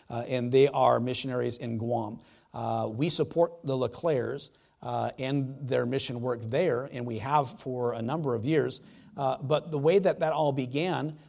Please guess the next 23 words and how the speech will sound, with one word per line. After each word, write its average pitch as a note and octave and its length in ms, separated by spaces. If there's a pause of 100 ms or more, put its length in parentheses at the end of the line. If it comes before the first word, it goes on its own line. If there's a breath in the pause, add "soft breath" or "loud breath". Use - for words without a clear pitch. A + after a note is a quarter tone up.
(100)
uh, C#3 140
was C#3 240
they D3 160
were E3 160
in D3 200
a C3 60
church, F3 560
uh, - 40
uh, B2 720 (100)
near, D3 360
near D#3+ 280
here, B2+ 340 (260 soft breath)
uh, B2 280
and C3 320
for C#3+ 260
a B2+ 40
conference D3+ 460
or C3+ 80
whatever, C#3 440 (320 loud breath)
left E3+ 680 (800)
to C#3+ 160
go D#3+ 240
to, D3 680